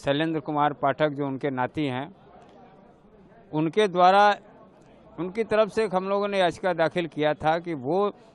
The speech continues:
व्यास जी का जो तहखाना है, व्यास जी के संबंधित था, उसमें जो है एक जिलाधिकारी को रिसीवर बनाया जाए ताकि कोई कब्जा न हो, किसी प्रकार का तोड़फोड़, नुकसान उस तहखाने का न हो और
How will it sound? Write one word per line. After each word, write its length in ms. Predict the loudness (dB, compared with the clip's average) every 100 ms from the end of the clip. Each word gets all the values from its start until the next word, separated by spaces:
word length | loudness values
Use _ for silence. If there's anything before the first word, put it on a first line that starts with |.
| -20
व्यास 340 | -4 6 6 6
जी 160 | 2
का 140 | 2 2
जो 140 | 0
तहखाना 600 | -2 -2 0 -2 2 2
है, 100 | 2
व्यास 280 | 2 2 2
जी 160 | 0 -6
के 240 | -4 -6 -6 -16 -10
संबंधित 520 | -6 -2 -2 -2 -2 2
था, 140 | 2
उसमें 440 | 0 -4 -6 -4
जो 160 | 0 4
है 220 | 4 4 -2 -14 -20 -8
एक 160 | -6 -4
जिलाधिकारी 680 | -2 0 2 2 2 2 2
को 160 | 0
रिसीवर 460 | -2 -4 0 2 2
बनाया 320 | 2 2 2
जाए 160 | 2 0
ताकि 340 | 0 0 -2
कोई 160 | -2 -4 -4
कब्जा 300 | 0 0 2
न 80 |
हो, 300 | 2 2 0 -6 -20 -12
किसी 240 | -8 -2 0
प्रकार 340 | 4 6 6
का 120 | 6 0
तोड़फोड़, 500 | 0 -2 -2 -2 -4
नुकसान 420 | -4 -2 -2 -2
उस 160 | -2
तहखाने 440 | -2 0 0 -2 0
का 140 | 0
न 140 | 0 2
हो 300 | 2 2 -2 -12 -20 -20 -20 -4
और 320 | 2 4 2